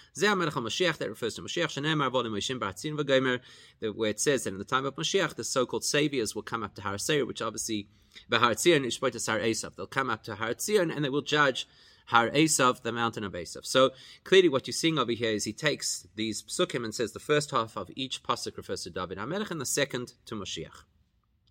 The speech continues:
Now, what's intriguing about this is, this doesn't seem to fit into the style of the Yad HaChazaka, the Mishnah Torah, which is a book of halachas, not a book of drashas,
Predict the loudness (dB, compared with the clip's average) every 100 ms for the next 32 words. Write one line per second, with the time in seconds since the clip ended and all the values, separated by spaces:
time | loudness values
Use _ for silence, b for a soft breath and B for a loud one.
0 | _ _ -2 0 2 0 2 2 4 2
1 | 6 6 4 -2 -2 -4 -8 B B B
2 | 0 4 4 4 0 -4 -4 -10 0 0
3 | 0 -6 -6 -4 -2 -2 -4 -4 0 2
4 | 2 0 -2 -2 -2 -2 -2 -2 -2 -6
5 | -4 -4 -4 -6 -6 -2 2 4 2 B
6 | B B -10 -6 2 2 2 2 2 6
7 | 4 2 -4 -8 _ -2 -2 -2 -4 -6
8 | -6 0 2 2 2 -2 -6